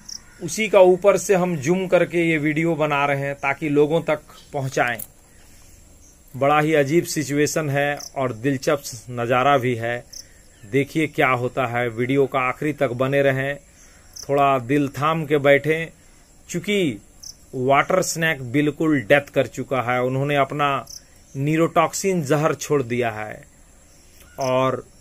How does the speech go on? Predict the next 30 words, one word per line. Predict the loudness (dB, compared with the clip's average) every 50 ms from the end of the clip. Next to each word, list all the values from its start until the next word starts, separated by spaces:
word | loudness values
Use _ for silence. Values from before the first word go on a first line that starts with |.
| _ _ -8
water | -2 2 2 4 4 4 2 2
snake | 2 -2 -2 -2 -2 -2 -2 -4 -4
बिना | -4 -2 2 2 2 4
जहर | 4 2 4 4 4 4
वाला | 4 4 2 2 0 0
सांप | -2 -4 -4 -2 -2 -2 -4 -8 -18 -20 -20 -20 -20 -20 -18 -10 -6
और | -2 -2 -2 0
bandit | 2 4 2 4 4 4 2 2 2
crate | 0 0 2 2 2 2 -2 -6 -18 -20 -20 -20 -20 -20 -20 -18
highly | -4 0 0 2 2 2 0 0
venomous | 0 0 -2 -2 -2 -2 -4 -6
snack, | -8 -10 -10 -10 -10 -12 -12 -14 -20 -20 -20 -20 -20 -20 -20 -20 -20 -20 -16 -14
zehirila | -12 -6 0 2 2 4 4 2 2 2 0
सांप, | 0 -4 -8 -10 -10 -10 -12 -18 -20 -20 -20 -20 -20 -20 -20 -20 -20 -20 -20 -20 -20 -20 -20 -20 -20 -20 -20 -20 -20 -20 -20 -20 -20 -20 -20 -20 -20 -20 -20 -20 -20 -20 -20 -20 -20 -20 -20 -20 -20 -20 -20 -20 -20 -20 -20 -20 -20 -20 -20 -20 -20 -20 -20 -20 -16 -6 -2
वो | -2 -2
धीरे | 0 0 2 2 2 2
धीरे | 2 2 2 2 2 2 0 -4 -8 -16 -20 -20 -20 _ -20 _ -20 -20 -20 -6 -4
आहार | -4 -2 2 4 4 4 4
ग्रहण | 2 2 0 0 -2 -4
कर | -2 0 0 0
ही | 0 0
लेगा, | 0 0 0 0 0 0 -2 -2
मुंह | -2 0 0 0 0 0
के | -2 -4
तरफ | -2 0 0 0 -2 -2
से | -6 -2 0 0
वो | 0 0 -2
ठीक | -4 -4 -8 -8 -8 -10
खा | -8 -6 -4
लेगा। | -4 -4 -4 -6 -6 -8 -8 -10